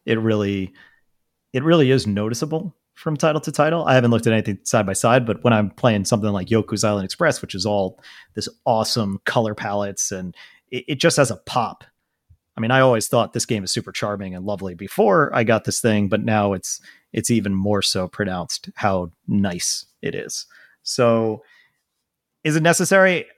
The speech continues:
No, far from it. Um, I don't think you need it, but if you want the upgrade, if you have the disposable income, like, there was actually a really good trade-in deal in game, at GameStop here. So I think total, the,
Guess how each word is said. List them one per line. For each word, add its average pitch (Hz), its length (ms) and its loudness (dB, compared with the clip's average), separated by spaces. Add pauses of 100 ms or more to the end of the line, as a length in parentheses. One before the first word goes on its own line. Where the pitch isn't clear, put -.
No, 147 600 4
far 139 260 2
from 131 260 0
it. 131 140 -2 (500)
Um, 110 420 2
I 139 80 0
don't 123 120 2
think 208 140 -2
you 127 100 0
need 123 160 4
it, - 180 -2 (240)
but 185 340 2 (960)
if 143 100 -8
you 160 100 4
want 170 160 2
the 151 140 4
upgrade, 135 580 2
if - 240 -8
you 123 540 0 (500)
have 123 160 2
the 117 60 -2
disposable 113 480 0
income, 113 260 2
like, 113 140 -2
there 139 100 4
was 139 100 2
actually 127 200 2
a 110 40 2
really 110 240 0
good 110 160 -2
trade-in 110 360 -2
deal 113 340 0 (100)
in 110 140 0
game, 104 220 -4 (100)
at 117 120 -2
GameStop 110 400 0
here. 120 160 4
So 113 120 2
I 104 60 4
think 101 200 0
total, 101 480 0
the, 98 280 -4